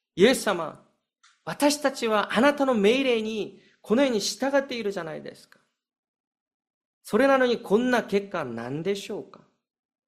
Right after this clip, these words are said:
私たちは死にそうになっています。それなのにあなたは無関心ですか？寝ているんでしょうか？」このような状況の中で私たちも同じく聞きたいんです。「神様、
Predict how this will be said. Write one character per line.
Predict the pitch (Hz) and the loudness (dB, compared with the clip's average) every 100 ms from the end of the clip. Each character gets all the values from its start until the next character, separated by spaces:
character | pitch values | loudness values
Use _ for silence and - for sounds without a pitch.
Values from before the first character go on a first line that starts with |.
| _ _ _ _ _ | _ _ _ _ _
私 | - - 233 - | -20 -10 -8 -6
た | 240 | -6
ち | 233 | -4
は | 196 | -4
死 | - 226 | -4 -4
に | 240 | -4
そ | 233 | -6
う | 208 | -4
に | |
な | 180 170 | -6 -6
っ | - | -8
て | 190 | -10
い | |
ま | 175 160 | -8 -14
す。 | _ _ _ _ _ _ | _ _ _ _ _ _
そ | - 160 | -4 2
れ | 190 | 4
な | 214 | 4
の | 208 | 2
に | 196 | 2
あ | 175 | 2
な | 190 | 0
た | 190 175 | 0 -4
は | 165 160 139 _ _ _ _ | -4 -6 -10 _ _ _ _
無 | 135 | -12
関 | - 185 | -4 -4
心 | 185 185 160 | -2 -4 -8
で | 160 | -12
す | - | -16
か？ | - _ _ | -20 _ _
寝 | 139 151 | 0 0
て | 151 190 | 0 0
い | 185 | 0
る | 185 | -2
ん | 180 | -6
で | |
し | 170 - | -10 -14
ょ | |
う | 151 | -18
か？」 | - _ _ _ _ _ _ _ _ _ | -20 _ _ _ _ _ _ _ _ _
こ | - 262 | 0 2
の | |
よ | 269 | 4
う | |
な | 262 | 4
状 | 254 254 | 4 0
況 | 247 | 2
の | 240 | 2
中 | 240 240 196 | 2 2 2
で | 156 | 4
私 | 143 185 233 | 4 2 -6
た | - 196 | -6 -8
ち | 165 | -6
も | 147 143 | -2 2
同 | 185 | 2
じ | 196 170 | 0 -4
く | - | -10
聞 | 180 208 - | -12 -12 -16
き | - _ | -20 _
た | 156 | -16
い | 147 | -16
ん | |
で | 143 _ | -18 _
す。 | _ _ _ _ _ _ _ - | _ _ _ _ _ _ _ -4
「神 | 202 196 | 0 0
様、 | 190 131 123 | -2 -10 -10